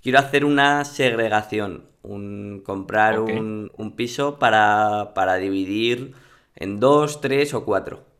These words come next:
Speaker 2: Perfecto, perfecto. Hiciste un año sabático y sé que es imposible de resumir esa experiencia, ¿vale? En una sola frase, pero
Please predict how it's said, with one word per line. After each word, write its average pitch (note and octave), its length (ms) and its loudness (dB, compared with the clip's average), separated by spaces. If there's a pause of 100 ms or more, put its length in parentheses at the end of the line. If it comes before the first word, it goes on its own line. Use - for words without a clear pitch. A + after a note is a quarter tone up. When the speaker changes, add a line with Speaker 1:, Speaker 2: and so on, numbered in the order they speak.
(840)
Speaker 2:
Perfecto, - 480 -20 (200)
perfecto. - 360 -20 (1040)
Hiciste F3 880 -8 (480)
un C3+ 160 -6
año C#3 220 -4
sabático A#2 800 -6 (880)
y A2 100 -10
sé G#2+ 220 -8
que A2 240 -6
es A2 140 -12
imposible G#2 580 -8
de G#2 100 -12
resumir G#2 480 -12
esa G#2 160 -16
experiencia, - 760 -18 (120)
¿vale? - 300 -14
En G#2+ 120 -12
una G2 160 -12
sola - 260 -14
frase, - 260 -18
pero A2+ 420 -8